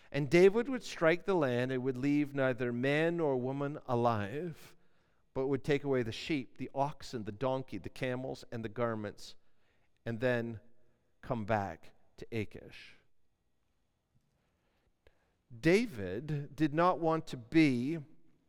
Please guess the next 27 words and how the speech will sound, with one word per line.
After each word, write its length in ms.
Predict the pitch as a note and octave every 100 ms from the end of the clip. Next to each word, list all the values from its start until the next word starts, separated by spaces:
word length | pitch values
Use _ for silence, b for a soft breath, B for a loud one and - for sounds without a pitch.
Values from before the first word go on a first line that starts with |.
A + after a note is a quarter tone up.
| - - -
in 200 | D3 C3
Gath 760 | A2 D#3 E3+ G#2 B2 D#3 - - - b b b -
because 280 | C#3+ D#3
he 80 | C#3+
didn't 320 | C3 D3+ D#3
want 320 | B2+ C#3+ D3 - -
the 80 | -
king 600 | - - D#3+ B2+ A#2 B2 -
to 100 | B2
know 500 | B2+ C#3 B2+ A#2+ A#2+
what 140 | A#2+ A2+
he 200 | B2 A#2+
was 220 | A2+ G#2+
doing. 460 | A2 B2 G#2+ E2 F#2+ C#3 D3 _ _ _ _ _ _ _ -
What 220 | C3 D3
was 180 | D#3 C3+
he 80 |
doing? 540 | G#2+ F#2+ E2+ F2 A2+ D3+ _ _ _ b b b b
He 140 | - E3
was 100 | C#3
going 260 | E3+ F3
out 200 | E3 -
to 80 | D3+
plunder 640 | - - E3+ E3+ E3 E3+ E3+
and 380 | - C#3+ C#3+ C3+
to 120 | C3
kill. 760 | - D#3+ C#3 G#2 F#2 F2 F#2